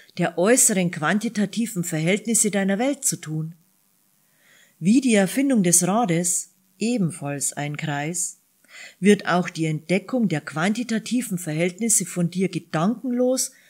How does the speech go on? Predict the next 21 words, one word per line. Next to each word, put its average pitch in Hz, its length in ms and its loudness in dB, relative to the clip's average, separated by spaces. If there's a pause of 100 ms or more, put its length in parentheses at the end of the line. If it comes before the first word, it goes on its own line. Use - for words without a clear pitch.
(280)
als 156 460 -2
selbstverständlich 190 1300 -2 (420)
beziehungsweise 185 920 2
als 175 180 4
schon 180 260 0
immer 277 300 2
vorhanden 185 560 0
vorausgesetzt. 185 1080 -2 (1200)
Wenn 160 180 0
man 160 160 0
eine 156 260 -2
mathematische 156 1200 -4
Realition 175 1400 0
erst 185 400 0
einmal 160 360 -2
zum 160 280 -2
Wissensschatz 180 720 0
der 160 140 -4
Menschheit 170 480 -2
erhoben 180 420 -4
hat, 160 320 -10